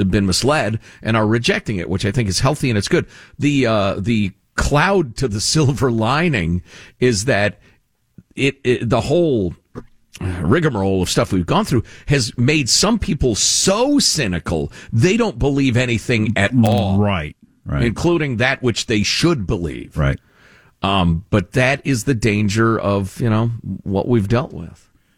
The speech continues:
Speaker 2: You, you can believe this. We have a new record for the world's longest bolt of lightning.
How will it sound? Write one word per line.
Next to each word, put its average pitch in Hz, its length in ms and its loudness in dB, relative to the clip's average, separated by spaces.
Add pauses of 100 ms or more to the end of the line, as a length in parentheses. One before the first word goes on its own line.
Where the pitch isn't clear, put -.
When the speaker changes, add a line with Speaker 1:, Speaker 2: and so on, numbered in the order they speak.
(160)
Speaker 2:
You, 120 300 0
you 117 260 0
can 160 120 0
believe 151 280 -2
this. 180 240 -4
We 139 100 0
have 139 140 -2
a 139 40 0
new 151 180 0
record 135 360 -2
for 139 120 -4
the 117 80 0
world's 120 400 0
longest 131 500 0
bolt 131 260 0
of 120 120 0
lightning. 117 460 0